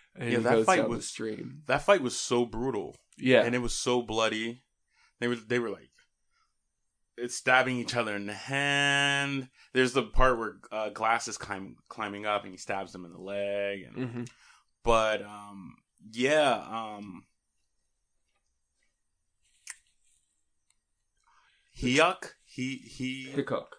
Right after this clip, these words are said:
Speaker 2: Hickok said to him that, um, you know,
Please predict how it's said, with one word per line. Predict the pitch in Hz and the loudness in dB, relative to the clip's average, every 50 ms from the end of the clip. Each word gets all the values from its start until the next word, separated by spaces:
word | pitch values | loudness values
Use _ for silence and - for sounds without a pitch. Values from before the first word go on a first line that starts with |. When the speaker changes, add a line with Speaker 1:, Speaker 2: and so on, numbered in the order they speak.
| _ - | _ -2
Speaker 2:
Hickok | - 131 123 - 113 - - - - - - _ _ _ - - - _ | 0 0 2 2 0 -2 -2 -6 -18 -20 -20 _ _ _ -20 -20 -20 _
said | - - - - 127 123 123 123 | -12 -6 2 4 6 6 6 4
to | - 113 | -2 -6
him | 107 110 104 98 95 98 98 - | -4 -2 -2 -2 -4 -6 -6 -4
that, | 101 98 95 95 95 - - _ _ _ _ _ _ _ _ _ | -2 -2 -2 -4 -6 -12 -16 _ _ _ _ _ _ _ _ _
um, | - 98 98 95 95 98 90 82 - - - _ _ _ _ - | -6 -4 -4 -4 -4 -6 -8 -12 -14 -18 -20 _ _ _ _ -12
you | 113 110 | -10 -8
know, | 104 101 98 98 90 90 - - - | -8 -8 -8 -8 -10 -12 -14 -16 -18